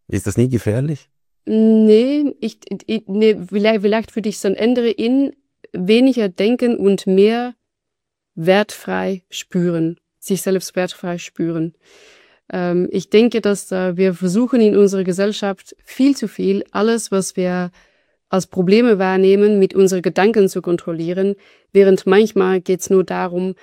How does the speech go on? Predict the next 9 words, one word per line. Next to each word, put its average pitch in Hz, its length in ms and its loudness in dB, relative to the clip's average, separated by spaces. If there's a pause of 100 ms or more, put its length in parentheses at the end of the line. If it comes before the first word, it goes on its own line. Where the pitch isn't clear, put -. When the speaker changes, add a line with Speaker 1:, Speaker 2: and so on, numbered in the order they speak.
(220)
Speaker 2:
den 180 120 4
Körper 180 300 -2
zu - 180 -12
spüren 247 560 0
und 202 180 2
zu 190 120 -8
akzeptieren 185 840 -4 (240)
und 190 220 0
damit 185 400 0